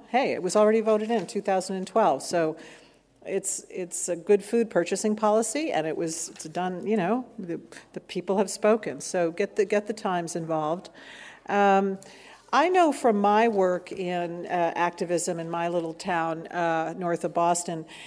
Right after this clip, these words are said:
uh, when my kids were little, I fought against pesticides. And, um, you know, it was very nerve-wracking, even in a small town. So, um, we had, uh, you know, pesticide groups in Boston, um, with volunteers who would come up and help.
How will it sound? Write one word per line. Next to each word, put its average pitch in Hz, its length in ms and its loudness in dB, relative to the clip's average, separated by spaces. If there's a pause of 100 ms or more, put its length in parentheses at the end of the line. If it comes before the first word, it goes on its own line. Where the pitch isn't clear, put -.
(180)
uh, 180 160 -4
when 180 120 -4
my 208 160 4
kids 214 280 0
were 180 120 0
little, 170 340 2
I 170 140 0
fought 196 240 0
against 170 320 -4
pesticides. 180 880 2
And, 175 300 -2
um, 170 280 -2 (220)
you 214 140 0
know, 208 160 4
it 196 160 -2
was 226 160 -2
very 330 260 2
nerve-wracking, 202 640 2
even 185 220 -4
in 170 120 -4
a 156 40 -6
small 175 340 0
town. 156 400 -4 (340)
So, 208 480 4
um, 185 440 -2 (120)
we 247 380 0
had, 196 560 2
uh, 175 500 0
you 202 120 -2
know, 170 160 -2
pesticide 185 640 -2
groups 170 240 -4
in 160 80 -4
Boston, 165 640 -4 (420)
um, 170 640 -2 (460)
with 185 260 4
volunteers 185 640 4
who 190 80 -2
would 165 140 -2
come 190 180 -4
up 180 160 -2
and 156 120 -8
help. 170 400 -2